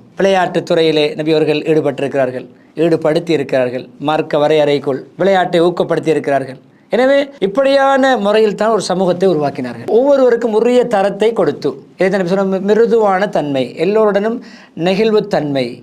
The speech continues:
நலிவுத்தன்மை, நளினமான போக்கு, நளினமான போக்கு. "ஃபபிமா ரஹ்மத்தின் மினல்லாஹி லின்த லஹும்." அல்லாஹ் சொல்லுகிறான் ஜல்ல ஜலாலு,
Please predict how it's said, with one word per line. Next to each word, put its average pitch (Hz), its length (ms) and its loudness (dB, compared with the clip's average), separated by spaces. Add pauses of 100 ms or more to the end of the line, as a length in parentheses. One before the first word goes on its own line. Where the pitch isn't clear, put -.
(360)
நலிவுத்தன்மை, 190 760 0
நளினமான 220 640 0
போக்கு, 165 360 -2 (220)
நளினமான 202 640 0
போக்கு. 151 300 -2 (360)
"ஃபபிமா 220 460 2
ரஹ்மத்தின் 202 500 -2
மினல்லாஹி 165 440 0
லின்த 170 360 0
லஹும்." 123 300 -2 (240)
அல்லாஹ் 165 240 -2
சொல்லுகிறான் 160 280 0
ஜல்ல 156 160 0
ஜலாலு, 156 280 2